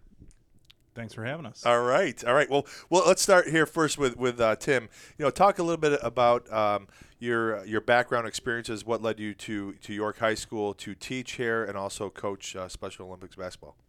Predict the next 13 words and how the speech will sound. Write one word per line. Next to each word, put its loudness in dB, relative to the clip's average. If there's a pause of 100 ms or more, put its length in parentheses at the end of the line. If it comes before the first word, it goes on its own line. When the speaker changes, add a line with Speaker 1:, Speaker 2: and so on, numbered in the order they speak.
(140)
Speaker 1:
Yeah, -12
well, -10
uh, -8 (600)
happy -10
to -12
be -8
on -8
board. -8 (120)
Thanks -12
for -12
having -8
us. -18
Um, -10